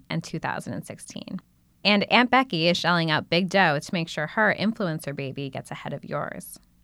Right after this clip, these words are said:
Several women I spoke to expressed the same overarching concern I have. "We just can't afford to do for our kids what our parents did for us, and that feels like a failure." It's not just that many women my age don't want to have kids. I've always wanted kids,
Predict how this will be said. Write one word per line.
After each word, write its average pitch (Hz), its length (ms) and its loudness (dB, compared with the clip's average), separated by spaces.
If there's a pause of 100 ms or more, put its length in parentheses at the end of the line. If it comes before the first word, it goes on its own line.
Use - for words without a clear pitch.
(380)
Several 233 400 8
women 277 240 10
I 240 80 8
spoke 175 320 0
to 269 240 6
expressed - 400 2
the 170 80 -2
same 180 420 4
overarching 170 640 4
concern 170 440 0
I 202 160 6
have. - 440 0 (300)
"We 214 140 4
just 285 180 4
can't 320 160 4
afford 202 400 4
to 208 80 0
do 175 160 2
for 156 160 2
our 156 160 6
kids 139 480 -4
what 160 140 4
our 190 160 10
parents 143 420 0
did 147 160 -2
for - 180 0
us, 180 400 2 (140)
and 190 140 4
that 175 140 6
feels 160 200 2
like 127 140 0
a - 20 -4 (140)
failure." 165 400 -2 (520)
It's 208 180 0
not 254 180 4
just 302 180 4
that - 140 -2
many 175 240 2
women 165 260 2
my 156 160 2
age 151 300 -2
don't 147 180 0
want 185 240 4
to 143 80 -4
have - 240 -10
kids. - 460 -8 (360)
I've 226 240 8
always 240 400 6
wanted 143 300 0
kids, - 480 -8